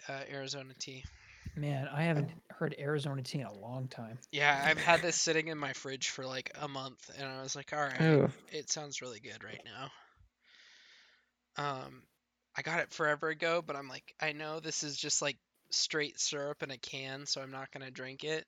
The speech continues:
Speaker 1: I'm
Speaker 2: <laughs>
Speaker 1: being good," and then I kinda broke down today, so.
Speaker 3: Those things are so good, but they are so bad for
Speaker 1: Yeah.
Speaker 3: you. It's definitely not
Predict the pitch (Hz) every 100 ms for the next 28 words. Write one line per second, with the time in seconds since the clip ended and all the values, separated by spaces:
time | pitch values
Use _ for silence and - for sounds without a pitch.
0 | _ 143 131 131 208 - 240 226 165 135
1 | 147 143 139 139 143 147 135 131 131 127
2 | 123 113 139 - 143 139 135 127 - 135
3 | 135 - 143 139 139 - - 139 143 _
4 | - 175 208 185 151 - - - 156 151
5 | 151 - 160 - 156 - - 156 143 131
6 | - - - - 156 - - - - -
7 | - - - 165 151 - 180 196 156 139
8 | 147 147 -